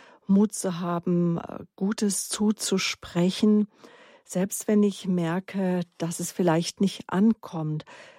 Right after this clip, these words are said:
Etwas, womit, äh, Menschen ja auch dann zu kämpfen haben, das ist vielleicht eine Überforderung. Das ist jetzt nicht mehr meine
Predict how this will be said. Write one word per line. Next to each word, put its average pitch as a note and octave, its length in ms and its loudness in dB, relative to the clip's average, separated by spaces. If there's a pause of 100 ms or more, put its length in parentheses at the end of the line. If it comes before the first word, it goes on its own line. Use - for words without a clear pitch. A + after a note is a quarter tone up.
(160)
Etwas, F#3+ 440 -2
womit, F#3+ 640 2
äh, F3+ 80 -8
Menschen F3+ 640 2
ja F#3 140 0
auch F3 160 -2
dann G#3 200 4
zu - 140 -4
kämpfen G3 480 0
haben, F#3 220 2
das F3+ 160 -2
ist - 160 -4
vielleicht F#3 500 0
eine F3 380 4
Überforderung. F3+ 1080 0 (460)
Das F#3 160 4
ist - 280 2
jetzt - 380 0
nicht F#3+ 380 0
mehr F3 320 4
meine E3 500 4